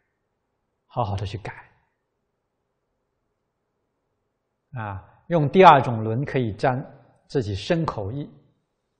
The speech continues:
善业。啊，看看哪一个业有恶的情形，啊，不善的情形。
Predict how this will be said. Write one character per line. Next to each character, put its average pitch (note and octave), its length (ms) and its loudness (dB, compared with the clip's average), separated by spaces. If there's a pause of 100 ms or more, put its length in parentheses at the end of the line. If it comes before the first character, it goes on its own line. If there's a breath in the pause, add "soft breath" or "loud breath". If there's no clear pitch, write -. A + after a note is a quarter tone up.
(340)
善 B2+ 260 -2
业。 C#3+ 180 -4 (2000)
啊， G#2 100 -8
看 D3 220 0
看 C3 200 4
哪 A#2 240 2
一 C#3+ 40 0
个 F3+ 80 2
业 A3 260 0 (1700)
有 A#2+ 120 -6
恶 G3+ 240 2
的 G#2+ 80 -4
情 G2 240 -10
形， - 140 -14 (1160)
啊， F#2+ 180 -16
不 C3 100 -4
善 D#3+ 220 -8
的 G#2+ 60 -12
情 C3 200 -18
形。 - 140 -20